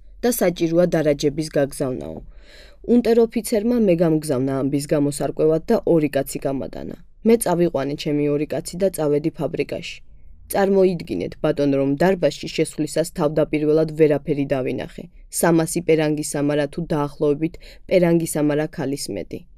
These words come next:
რომელიც ერთად კიოდნენ,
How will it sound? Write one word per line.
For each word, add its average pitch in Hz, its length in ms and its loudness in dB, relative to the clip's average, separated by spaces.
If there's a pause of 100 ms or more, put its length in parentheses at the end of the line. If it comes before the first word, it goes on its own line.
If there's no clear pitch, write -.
(480)
რომელიც 208 460 4 (300)
ერთად 180 500 -2
კიოდნენ, - 520 -6